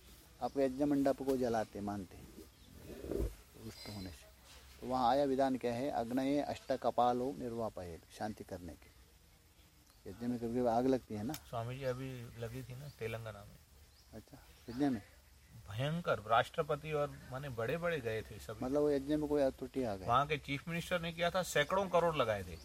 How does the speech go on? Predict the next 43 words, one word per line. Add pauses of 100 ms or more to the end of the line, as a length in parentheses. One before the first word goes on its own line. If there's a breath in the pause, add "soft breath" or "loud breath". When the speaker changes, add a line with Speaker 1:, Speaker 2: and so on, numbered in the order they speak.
(180)
Speaker 1:
अच्छा।
Speaker 2:
करोड़
वगैरह
नहीं, (240)
Speaker 1:
अच्छा।
Speaker 2:
सैकड़ों
करोड़। (960)
Speaker 1:
अच्छा,
नहीं
माना
Speaker 2:
इतना
Speaker 1:
गया।
Speaker 2:
मंडप
बना
हुआ
था, (240)
कोई
Speaker 1:
मंडप
Speaker 2:
गलती
Speaker 1:
में
Speaker 2:
हो
Speaker 1:
नहीं,
Speaker 2:
गई
होगी।
Speaker 1:
हाँ,
इसलिए
उसको
प्रायश्चित
करना
पड़ता
है। (180)
"अग्नये
अष्टकपालम
निर्वापयेत्", (720)
केवल
शांति
के
लिए
है
ना,
अग्नि
के
लिए।